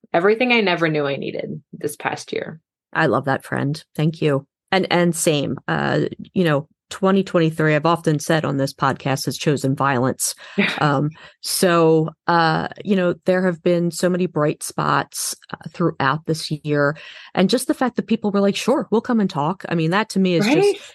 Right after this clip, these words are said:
Speaker 2: it will always be mind blowing. Um, you know, when we started this, this podcast adventure, Eileen was the one that said, "This is happening." And, and as you know, that's, like, one of our key questions that we ask, like,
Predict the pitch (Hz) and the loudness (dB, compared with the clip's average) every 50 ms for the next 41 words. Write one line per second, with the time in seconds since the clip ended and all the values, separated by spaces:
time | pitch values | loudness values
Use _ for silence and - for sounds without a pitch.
0 | _ _ - - 285 - 349 339 - - 208 214 240 247 226 - - 202 180 170 | _ _ 0 0 2 4 2 2 2 4 4 4 4 2 2 0 0 0 2 2
1 | 156 160 160 160 160 156 147 127 104 98 73 65 60 - 151 - - 156 151 147 | 2 2 2 2 0 0 -2 -2 -2 -2 -4 -6 -8 -10 -12 -10 -8 -6 -4 -2
2 | 147 139 143 - - 165 160 151 156 160 160 165 160 - - 170 175 190 185 156 | -2 -2 -2 -2 0 2 2 4 4 4 2 2 0 -2 -2 0 0 0 0 2
3 | - 151 151 156 - - - - - _ - 156 156 - - - - 165 160 160 | 2 2 2 0 -2 -6 -8 -10 -4 _ 0 0 0 -2 -4 -4 -2 0 0 0
4 | 160 - - - 156 147 156 - 151 143 151 143 147 147 156 156 - - 104 90 | -2 -4 -4 -4 -4 -4 -2 -2 -4 -2 0 0 0 0 0 0 0 0 0 0
5 | 95 - - - - - - - - - - 175 180 185 185 185 190 190 175 165 | 0 -2 -6 -12 -20 -20 -20 -12 -6 -2 0 2 2 4 4 4 4 4 2 0
6 | 156 160 170 151 147 147 151 147 139 139 - - 151 147 - 170 160 - 175 160 | 0 0 0 -2 0 0 -2 -2 -2 -2 -2 -2 -2 0 0 0 0 0 -2 -4
7 | - - 143 147 143 - - - - - - - - - - 151 151 156 - - | -4 -4 -4 -4 -4 -4 -6 -6 -6 -6 -8 -10 -6 -4 -2 0 2 2 0 0
8 | - 143 143 143 147 135 - - 143 143 147 156 - 180 190 190 208 220 208 170 | 0 0 0 0 -2 -2 -2 0 0 0 0 0 0 2 4 4 4 4 4 4
9 | 151 156 160 165 - - 139 143 156 - - 160 160 165 160 160 160 147 156 147 | 4 4 2 0 0 -2 -4 -4 -2 -2 -2 -2 0 0 0 0 0 0 0 -2
10 | 147 156 - - - - - 151 147 151 - 156 151 143 - 151 - - 202 - | -2 -4 -8 -16 -18 -8 -6 -4 -4 -4 -2 -2 -2 -2 -2 -2 -2 0 -2 -2
11 | - - 208 175 131 117 - - - 131 131 | 0 0 0 0 -2 -2 -4 -4 -4 -4 -4